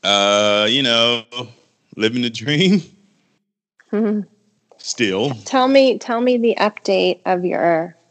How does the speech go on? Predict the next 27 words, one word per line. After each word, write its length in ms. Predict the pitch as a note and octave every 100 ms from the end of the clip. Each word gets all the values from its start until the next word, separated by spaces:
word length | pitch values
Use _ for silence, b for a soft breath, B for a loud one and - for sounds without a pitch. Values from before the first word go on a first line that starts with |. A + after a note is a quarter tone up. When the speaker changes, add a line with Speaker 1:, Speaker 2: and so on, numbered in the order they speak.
| _ _ _ -
Speaker 2:
house 420 | - F3+ G#3 -
situation. 680 | - - - C3+ - F2+ - C3+
Still 340 | - C4 F#3
living 300 | F#3+ F#3+ F#3+
Speaker 1:
<laughs> 0 |
Speaker 2:
under 240 | F#3 F#3
a 60 | F3+
bridge? 540 | F3 F#3+ D4+ - - _ _ _ _ _ _ _
Speaker 1:
Uh, 300 | G#2 G#2+ G#2+ G#2+ -
uh, 420 | G#2+ A2 G#2+ F#2+
no. 600 | G#2+ G#2+ B2+ A#2 F2 - - _ _ -
I'm 140 | G2+
actually 380 | A2+ A2 A2+ G2+
in 60 | F#2
a, 20 |
a 840 | _ _ _ _ _ _ _ -
luxury 360 | - G#2 F#2+ F#2+
apartment, 560 | - A2+ A2+ F2+ F2 - b b _ -
but 480 | D#3 D#3+ A2+ - B B B B -
Speaker 2:
Oh. 280 | E3 B3
Speaker 1:
I, 280 | G#2 G#2 G2+ F#2+ F#2 _ _ _ _ _ -
I 180 | F#2 F#2+
know, 300 | G2+ G#2 F#2
yeah. 380 | F#2+ G#2+ F2+ F2 _ _ _ -
I 180 | A2 A2
did, 360 | G#2+ B2+ C3+
um, 800 | G2 A2+ A2+ A2 G#2+ G#2 G#2 G#2